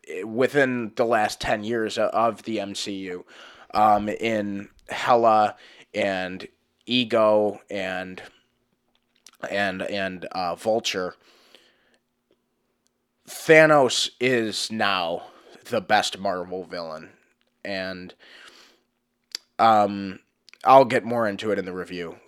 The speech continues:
uh, when we talk about Thanos. I mean, they're, for someone they introduced in two thousand twelve in a post-credit scene, the way they built him up, and now in Infinity War, the way they,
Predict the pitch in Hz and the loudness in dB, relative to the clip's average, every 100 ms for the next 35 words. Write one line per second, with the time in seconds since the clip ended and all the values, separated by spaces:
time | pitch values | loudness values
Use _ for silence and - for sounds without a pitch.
0 | - 101 98 95 - 98 101 95 90 95 | -6 -4 -2 -4 -6 -6 -6 -6 -6 -8
1 | 90 90 87 92 87 85 87 95 92 92 | -6 -10 -10 -10 -10 -12 -12 -12 -10 -12
2 | 95 113 110 104 - - - - _ _ | -6 -4 -2 -4 -8 -20 -20 -20 _ _
3 | _ - - 165 143 - - 156 165 165 | _ -14 6 8 8 6 4 6 4 4
4 | 147 135 - 131 120 127 131 - - - | 2 0 -2 -4 0 0 0 -8 -12 -16
5 | - - - - - 117 110 147 131 123 | -18 -10 -10 -8 -6 -6 -4 2 6 4
6 | 113 101 117 110 113 107 - 113 - 113 | 2 -6 0 0 0 -4 -4 -6 -4 -4
7 | 104 - 117 110 113 _ - - - - | -4 -6 -8 -8 -12 _ -18 -18 -14 -4
8 | 113 123 131 127 113 120 - 127 104 104 | 2 4 4 2 2 -2 -2 -4 -2 -2
9 | - - - - - 117 113 110 107 117 | -4 -12 -20 -20 -2 0 0 2 2 4
10 | 120 110 107 104 123 117 110 98 104 107 | 2 0 -4 -4 -4 -2 -2 -2 0 0
11 | 107 101 101 101 98 101 101 | 0 -2 -2 -2 0 -2 -2